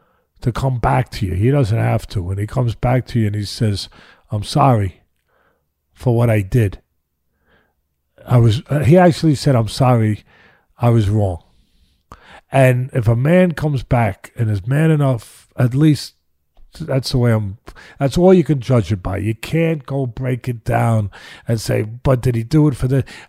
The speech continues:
at that moment, I believe what he was saying. And it's, it's, it takes something to do that. It does.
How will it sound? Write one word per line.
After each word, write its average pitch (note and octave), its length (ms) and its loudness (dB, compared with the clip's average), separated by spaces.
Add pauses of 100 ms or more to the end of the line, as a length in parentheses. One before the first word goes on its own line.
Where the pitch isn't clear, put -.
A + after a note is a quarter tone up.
(320)
at C3 280 -2
that E3 300 0
moment, C3 520 2
I C#3 200 0
believe A2+ 680 0
what G#2+ 180 0
he G#2 60 0
was G#2 160 -4
saying. G2+ 420 -4 (1000)
And A2 480 -2 (520)
it's, C#3+ 260 0
it's, - 420 -6
it C#3+ 140 -4
takes F3 280 0
something A#2+ 360 0
to C#3 120 -2
do G3 260 0
that. G2+ 300 -6 (840)
It D3+ 120 0
does. G#3+ 500 2